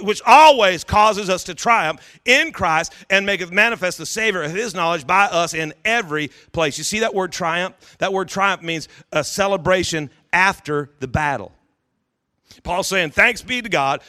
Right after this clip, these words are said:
who always causes me to triumph." He's saying, "I'm always winning in everything and everywhere." It's not the absence of trouble,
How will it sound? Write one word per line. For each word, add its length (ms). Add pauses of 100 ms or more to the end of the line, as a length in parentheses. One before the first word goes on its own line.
who 240
always 460
causes 400
me 100
to 80
triumph." 400
He's 140
saying, 220
"I'm 200
always 500
winning 380 (140)
in 160
everything 720
and 180
everywhere." 720 (1200)
It's 120
not 160
the 160
absence 420
of 140
trouble, 480